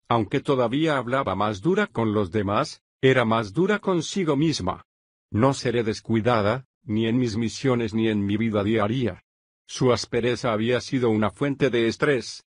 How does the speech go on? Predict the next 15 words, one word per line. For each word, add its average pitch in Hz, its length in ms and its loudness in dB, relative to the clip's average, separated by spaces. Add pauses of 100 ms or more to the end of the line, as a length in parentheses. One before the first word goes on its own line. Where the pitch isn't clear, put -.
(160)
pero 113 240 0
también 104 360 -2
había 127 360 -2
llevado 117 500 0
a 110 40 2
una 110 240 0
sensación 110 640 0
de 101 140 2
cumplimiento. 113 760 -4 (460)
Su 123 260 -4
crecimiento, 113 800 -2 (220)
tanto 160 380 -2
físico 147 560 -4
como 104 240 -2
mental, 104 520 -2